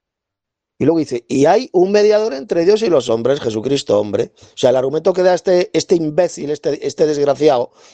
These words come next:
de que Jesucristo ya no es un hombre en el cielo, eh, dice este idiota que como el versículo no dice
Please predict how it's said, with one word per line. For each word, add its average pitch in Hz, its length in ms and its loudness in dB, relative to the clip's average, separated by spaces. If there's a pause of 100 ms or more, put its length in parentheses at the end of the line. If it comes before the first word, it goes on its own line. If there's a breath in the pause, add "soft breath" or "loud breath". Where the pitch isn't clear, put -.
(160 soft breath)
de 123 120 2
que 120 140 -2
Jesucristo 143 880 -2 (100)
ya 139 260 0
no 160 120 -2
es 151 100 -8
un 156 120 -2
hombre 156 260 -2
en 147 80 -4
el 143 100 -2
cielo, 156 560 0 (380 loud breath)
eh, 156 140 0
dice 165 340 2
este 170 180 -2
idiota 185 420 0
que 151 220 -6
como 131 260 -4
el 127 60 2
versículo 175 440 0
no 180 120 -2
dice 190 360 -4